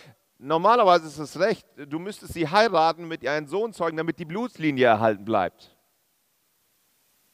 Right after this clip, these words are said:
Und dann überschlägt der junge Mann nochmal das ganze Thema ganz wirtschaftlich und denkt, okay, ich muss also nicht nur eine alte Dame unterhalten mit ihrem Unterhalt.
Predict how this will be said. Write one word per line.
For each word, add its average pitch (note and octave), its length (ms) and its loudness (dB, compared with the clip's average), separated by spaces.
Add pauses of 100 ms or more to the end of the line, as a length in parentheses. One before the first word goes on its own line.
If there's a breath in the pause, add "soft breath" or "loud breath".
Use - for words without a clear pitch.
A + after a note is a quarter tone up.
(380)
Und C#3+ 160 -2
dann G3+ 160 10
überschlägt A3 560 6
der C#3 100 8
junge B2 240 4
Mann G#2 540 -2
nochmal F2+ 680 -2
das E2+ 280 -8
ganze F2 380 -10
Thema F#2 420 -4
ganz F#2+ 220 -6
wirtschaftlich G#2 580 -2
und G2+ 160 -4
denkt, B2+ 320 0 (600 soft breath)
okay, D#3+ 720 4
ich G2+ 100 -8
muss C3+ 220 -8
also C3 280 -2
nicht E3 380 -6
nur G2 680 -2
eine F#2 340 -4
alte F#2+ 300 0
Dame F2 380 0
unterhalten F2 580 -4
mit F#2+ 160 -10
ihrem F#2 180 -6
Unterhalt. F#2+ 560 -2